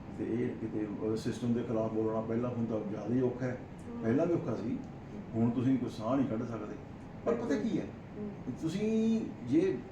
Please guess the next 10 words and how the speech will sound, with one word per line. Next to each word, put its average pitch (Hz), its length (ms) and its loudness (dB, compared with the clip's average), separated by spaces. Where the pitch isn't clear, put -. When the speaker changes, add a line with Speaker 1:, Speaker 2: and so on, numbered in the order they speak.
Speaker 1:
ਬੇਵਕੂਫਾਂ 160 720 4
ਨੂੰ 175 200 0
ਗੱਲ 143 180 4
ਕਰੋਗੇ, 139 300 0
Speaker 2:
<laughs> - 540 -4
Speaker 1:
ਬੋਲਣ 139 360 6
ਦੀ 196 220 2
ਆਜ਼ਾਦੀ 131 640 4
ਹੈਗੀ 92 320 0
ਹੈ। 85 60 -2